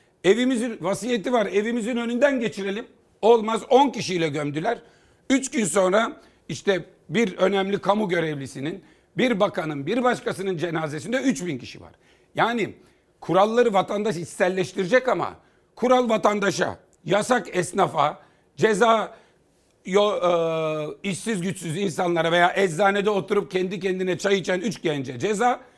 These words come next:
valinin hışmıyla, kaymakamın hışmıyla, ama iş ak Parti'ye geldiği zaman lebalep kongre ve teşvik ediyor. Diyor ki, "Virüse rağmen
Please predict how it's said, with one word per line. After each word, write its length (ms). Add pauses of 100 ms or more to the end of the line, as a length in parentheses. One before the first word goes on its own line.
(340)
valinin 480
hışmıyla, 520
kaymakamın 600
hışmıyla, 580 (380)
ama 220
iş 340
ak 260
Parti'ye 380
geldiği 400
zaman 420 (300)
lebalep 520
kongre 320
ve 120
teşvik 360
ediyor. 300 (460)
Diyor 220
ki, 240 (1000)
"Virüse 440
rağmen 380